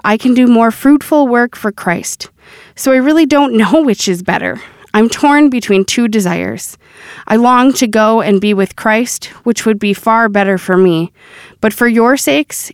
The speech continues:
it is better that I continue to live. Knowing this,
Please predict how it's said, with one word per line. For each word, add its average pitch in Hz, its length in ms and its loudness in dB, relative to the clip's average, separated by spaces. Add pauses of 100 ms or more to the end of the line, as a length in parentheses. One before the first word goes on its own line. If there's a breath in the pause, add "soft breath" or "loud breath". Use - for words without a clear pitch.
it 220 140 0
is 220 120 0
better 202 300 0
that 196 160 0
I 185 140 -2
continue 180 540 0
to 175 140 -6
live. - 460 -10 (640 loud breath)
Knowing 269 400 4
this, 185 380 -2